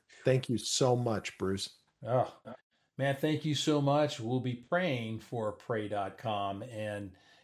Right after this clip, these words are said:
Speaker 2: and all the work that you're doing. But God bless you, and, uh,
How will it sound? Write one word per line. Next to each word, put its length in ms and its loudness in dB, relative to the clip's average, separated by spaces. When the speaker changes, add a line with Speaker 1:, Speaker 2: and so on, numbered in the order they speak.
Speaker 2:
and 160 -4
all 220 8
the 80 4
work 300 0
that 120 -2
you're 120 -4
doing. 380 -2
But 160 -8
God 240 2
bless 360 2
you, 300 0
and, 260 -6
uh, 220 -4